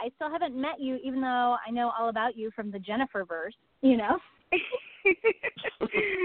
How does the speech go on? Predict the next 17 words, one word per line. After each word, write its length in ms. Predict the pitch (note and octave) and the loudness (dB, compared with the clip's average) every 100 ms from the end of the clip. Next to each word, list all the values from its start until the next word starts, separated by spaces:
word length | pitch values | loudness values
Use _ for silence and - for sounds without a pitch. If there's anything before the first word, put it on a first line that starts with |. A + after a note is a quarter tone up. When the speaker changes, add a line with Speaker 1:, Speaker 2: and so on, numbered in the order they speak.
| D#4 | 2
Speaker 2:
Yeah, 240 | B3+ A3+ G3+ | 6 8 6
that's 180 | A3 G#3 | 4 0
so 160 | C4 A3 G#3+ | 0 0 0
true. 180 | C4 G3+ - - - - | 0 0 0 -4 -6 -2
<laughs> 600 | F#4+ C#5 F4 - - D#4 _ - - G4+ G4 F4+ E4+ D4 | -2 -2 -2 -2 0 0 _ -12 0 2 4 0 -4 0
Because 280 | C#4+ D4+ C4 | 6 6 6
the 100 | C#4 | 2
world 340 | C4 B3+ B3+ B3 | 6 6 6 0
is 80 | B3+ B3+ | -2 0
so 140 | A#3 A#3 | 0 0
small 280 | B3 A3+ G#3+ | 0 2 2
in 100 | G3+ | 0
the 80 | G3 | -2
Jennifer 540 | G3 G3+ F#3+ G3 F#3 | -4 -4 -4 -2 -2
world. 360 | F3+ F3 E3 D#3 | 0 2 2 0
Everything 460 | F#3 F#3+ F#3+ G3+ G3 | -4 -6 -4 -6 -4
just 180 | F#3+ | -6